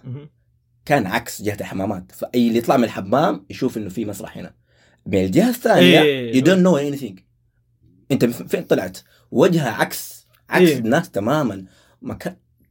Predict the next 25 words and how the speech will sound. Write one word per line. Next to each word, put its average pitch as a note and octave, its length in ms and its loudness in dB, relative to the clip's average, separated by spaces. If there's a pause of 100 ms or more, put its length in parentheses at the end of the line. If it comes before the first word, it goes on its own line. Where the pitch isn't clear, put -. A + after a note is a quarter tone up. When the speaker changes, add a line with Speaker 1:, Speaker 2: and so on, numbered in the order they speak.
(100)
Speaker 2:
تنظيم B2+ 240 -4
سيء G#2+ 240 -6
لدرجة G2 340 -8
من G2+ 100 -6
ناحية F#2+ 240 -8
ال-، F#2 280 -12
إنه E2+ 260 -14
عكسوا F#2+ 260 -12
المكان. F#2+ 300 -12 (840)
الكراسي - 520 -2 (460)
فوق G#2+ 180 -4
ال F#2 60 -8
خمستاشر F#2 360 -14
كرسي G#2 220 -12
يمكن F#2+ 240 -12
تقريبًا G2 280 -12
كانوا. A2 240 -10 (420)
ففعليًا - 880 -8
ما G2 140 -6
تعرف. - 460 -12
Speaker 1:
ال-، - 220 0
الكراسي F#3 480 0
هذه F3+ 120 -2
ف-، - 320 -14
ف-، - 480 -14